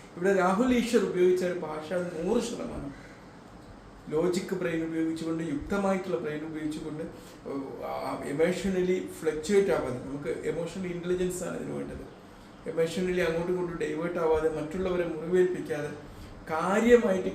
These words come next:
കാര്യകാരണങ്ങൾക്കനുസരിച്ചാണ് അദ്ദേഹം പറഞ്ഞത്. അതുകൊണ്ടാണ് അദ്ദേഹത്തിന് ഈ ഒരു വിഷയത്തിൽ ഒരുപാട് കയ്യടി കിട്ടുകയും പലരും അദ്ദേഹത്തെ പ്രശംസിക്കുകയും ചെയ്യുകയുണ്ടായി.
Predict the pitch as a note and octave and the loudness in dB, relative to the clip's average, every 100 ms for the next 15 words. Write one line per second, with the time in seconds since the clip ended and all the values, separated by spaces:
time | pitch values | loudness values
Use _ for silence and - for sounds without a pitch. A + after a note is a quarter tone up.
0 | - E3+ F3+ G3+ A3 G3 E3+ F3+ F#3 F#3+ | -2 0 2 2 2 0 0 0 2 2
1 | F#3+ F#3+ F#3 E3 E3 G3+ G3 F#3 F#3 F3 | 2 2 0 -2 -2 0 0 0 -2 -2
2 | F3+ - C#3+ D3+ D3+ C#3+ C#3+ D3 C#3+ D3+ | -6 -10 -10 -10 -8 -6 -6 -6 -8 -4
3 | E3 E3 D3+ D#3+ - - - C#3+ C3+ D3+ | -4 -4 -4 -8 -12 -18 -18 -14 -10 -8
4 | E3 E3 D#3+ D3+ D3 C#3 E3 - C#3+ C#3+ | -6 -6 -6 -8 -8 -10 -10 -8 -6 -2
5 | F3 F3+ E3 C#3 F3+ F3+ F3+ D#3+ D3+ C#3+ | -2 -2 -4 -2 0 0 -2 -8 -8 -8
6 | C3+ D#3+ D#3+ D3+ D3+ D3+ - - - - | -8 -6 -6 -6 -8 -10 -14 -18 -20 -20
7 | - D#3+ - G3 F#3+ G3 G3 F3 D3 C#3 | -8 -6 -2 0 -2 -2 -2 -2 -4 -6
8 | C3 B2 | -6 -8